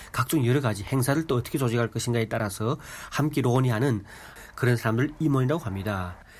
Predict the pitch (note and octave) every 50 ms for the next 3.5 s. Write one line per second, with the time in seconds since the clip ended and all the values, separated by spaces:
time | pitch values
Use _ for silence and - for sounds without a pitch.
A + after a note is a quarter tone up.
0 | - - - B2 A#2+ - - A#2 B2+ B2 A2 A#2 - - - G#2 G#2 B2+ D#3 -
1 | - - - - - - - A2 G#2+ G2+ - - - E3 D3+ C#3+ C#3 C3 B2+ B2
2 | B2+ C#3+ F3+ F3+ - B2+ A#2 - B2 A2+ A#2+ A2+ A2+ A2+ A2+ A#2 B2+ B2 B2 -
3 | - - - G#2+ G2+ G2+ A2+ B2+ A#2+ G2